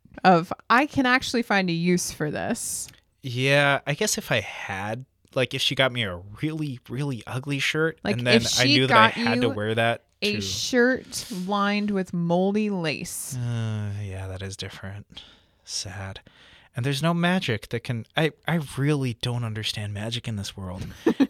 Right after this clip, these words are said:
Speaker 2: It can do everything but freshen up a garment.
Speaker 1: But the things that you really need it to.
Speaker 2: Yeah, it can do everything but change the size. I, I mean, the used clothes market should be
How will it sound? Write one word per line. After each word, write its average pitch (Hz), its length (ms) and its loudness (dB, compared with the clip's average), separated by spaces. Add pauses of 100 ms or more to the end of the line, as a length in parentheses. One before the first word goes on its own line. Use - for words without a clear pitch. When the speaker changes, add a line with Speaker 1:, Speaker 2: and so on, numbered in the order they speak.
Speaker 2:
It 147 80 4
can 175 100 6
do 165 220 8
everything 151 680 2 (100)
but 139 400 2
freshen - 520 -4
up 98 200 -8
a - 20 -10
garment. 90 300 -6
Speaker 1:
But 233 320 6
the 262 100 -4
things 220 460 0
that 185 120 -2
you 208 140 -2
really 175 260 0
need 180 200 -2
it - 160 -8
to. - 260 -6
Speaker 2:
Yeah, 196 320 2 (220)
it 160 100 -8
can 190 120 0
do 190 120 4
everything 202 540 0
but 170 360 4 (300)
change 107 380 -6
the 131 100 -6
size. 143 680 -4
I, - 240 -8
I 165 120 0
mean, 180 260 0 (440)
the 165 100 -4
used 226 480 -8
clothes 190 340 -2
market 127 300 -2
should 131 160 -2
be 127 280 0